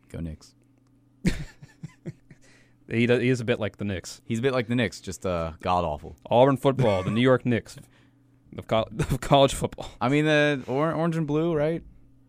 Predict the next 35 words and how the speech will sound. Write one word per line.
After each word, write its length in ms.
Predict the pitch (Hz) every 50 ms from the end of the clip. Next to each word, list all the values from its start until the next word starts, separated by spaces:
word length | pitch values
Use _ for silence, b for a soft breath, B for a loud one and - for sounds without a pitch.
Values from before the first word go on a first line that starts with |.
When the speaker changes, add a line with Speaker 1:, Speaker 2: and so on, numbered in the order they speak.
| _ _ _
Speaker 2:
Yeah, 180 | - 110 131 139
basically. 420 | 117 131 180 - - - 107 98
Speaker 1:
Yeah, 380 | 113 139 135 135 110 90 82 85
different, 400 | - 123 117 127 120 120 110 -
different, 260 | 123 120 113 113 107 101
different 240 | 107 - - 85
shade. 300 | - - - 76 76 76
Speaker 2:
Different 200 | - 98 104 95
shades. 460 | - 117 123 143 151 156 151 - - - b b b b b b b b b b
Yeah. 280 | - 98 90 87 143 - _ _ _
Georgia, 380 | - 127 156 175 170 170 165 175
they 120 | 156 127
brought 220 | 117 135 139 147 143
in 80 | 139
a 60 | 135
new 160 | 131 135 139 139
offensive 320 | 131 - 139 117 - -
coordinator, 420 | - 127 139 135 113 104 101 113
Todd 360 | 110 - - 143 160 180 170 160
Monken, 420 | 151 156 185 190 - 110 98 95
who 160 | 104 107 101
is 140 | 98 98 110
a, 260 | 98 98 95 95 104 -
a 60 | - 110
favorite 420 | - - 127 147 143 120 104 95
of 80 | 92 -
N 160 | - 113 117
F 100 | - -
L 140 | 117 123 -
Twitter 340 | - - 101 92 95 98
from 160 | - - 104 98
his 160 | 98 92 -
years 360 | 107 101 98 98 92 - -
and, 180 | 101 98 95 95
uh, 180 | 95 92 92